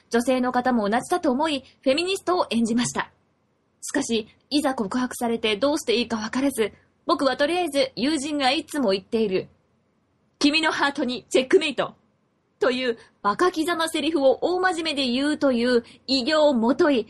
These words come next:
信じられないバカなことをリアルでやってしまいました。しかも、緊張に震える声で、若干ニヤニヤしつつ、ボディタッチも織り交ぜつつ。<laughs> はあ。ああ、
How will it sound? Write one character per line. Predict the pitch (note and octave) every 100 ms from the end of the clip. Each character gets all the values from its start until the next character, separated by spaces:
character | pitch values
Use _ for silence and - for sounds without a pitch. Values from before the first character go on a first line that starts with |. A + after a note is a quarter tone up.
| _
信 | - F4+ F4
じ | E4+
ら | F4
れ | F4+
な | D#4
い | G3+
バ | C#4
カ | G4 F#4
な | A3+
こ | A3
と | A#3+
を | F#3+
リ | G#3 G#4
ア |
ル | G4+
で | C#4
や | A#3
っ | G3
て | -
し | C4
ま | F4
い |
ま | D#4+
し | -
た。 | G#3 - - _ _ _ _ _ _ _ _ _
し | -
か | A#3+
も、 | A3 A#3 - _ _
緊 | - F#3+
張 | F#3+ G3
に | G#3 A3+
震 | A3 A3+ A3+
え |
る | C4+ -
声 | E4+ F4+
で、 | A3 - _ _ _ _ _ -
若 | A#3 C#4+ - F4+
干 | D#4
ニ | D#4
ヤ | G4 E4+
ニ | E4
ヤ | D4+
し | -
つ | C#4
つ、 | C4 A3+ - _ _
ボ | D4+ D#4+
デ | F#4
ィ | F#4+
タ |
ッ | B4
チ | - G#4
も | C4
織 | C#4+ E4+
り |
交 | F#4 F#4+
ぜ | G#4
つ | -
つ。 | -
<laughs> |
は | A4+ - - D5+ A4 C#5+ C5 - - F#5+ G#5 G5+ F#5+ F5 D#5 - _ _ _ _ _ _ - - D#5+ B4+ _
あ。 | D#4+
あ |
あ、 | D4+